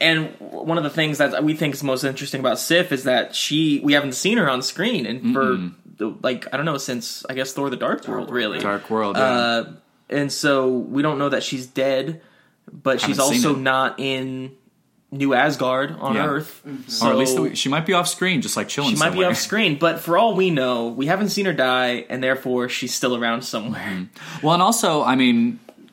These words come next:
Speaker 2: I know it, things tend not to trickle up, but, um, the, she did have an appearance in Agents of shield, where she was kind of on a solo mission.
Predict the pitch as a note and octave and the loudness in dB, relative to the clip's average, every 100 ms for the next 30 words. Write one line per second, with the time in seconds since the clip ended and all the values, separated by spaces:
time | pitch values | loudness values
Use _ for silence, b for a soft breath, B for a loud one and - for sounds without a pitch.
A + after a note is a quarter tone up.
0 | _ - A#2 B2+ C3 B2 - - D3 C3 | _ -4 2 4 4 2 -2 -2 0 0
1 | - - - C#3+ B2+ B2 B2 A2+ - C3+ | -4 -8 -6 -2 2 2 2 -4 -4 -4
2 | A#2 A2+ B2+ G2+ - - A2+ G#2+ A2 G2+ | 0 2 2 2 -4 -14 -10 -2 0 -2
3 | - - - G#2+ G2+ G2 G2 G2 B B | -6 -10 -4 -2 -2 -4 -6 -10 B B
4 | B B G#2+ A#2 A2 G#2 F#2+ G2 - _ | B B -2 0 2 0 -2 -6 -8 _
5 | _ - C3 C3 C3 A#2+ A#2 G#2+ B2+ A2+ | _ -4 -2 0 2 2 2 0 0 0
6 | G#2 A2 A2 G#2+ F#2 F#2+ - G#2 F#2 F#2+ | 0 -2 -2 -2 -8 -6 -4 -4 -2 -4
7 | A#2 A#2+ A2+ A#2+ G#2 A#2 G#2 G2+ G2 - | -6 -4 -2 -2 -2 -4 -2 -2 -2 -2
8 | A#2+ A2 G2+ F#2+ F2 - F2+ G#2+ - B | 0 0 -2 -4 -6 -8 -6 -6 -8 B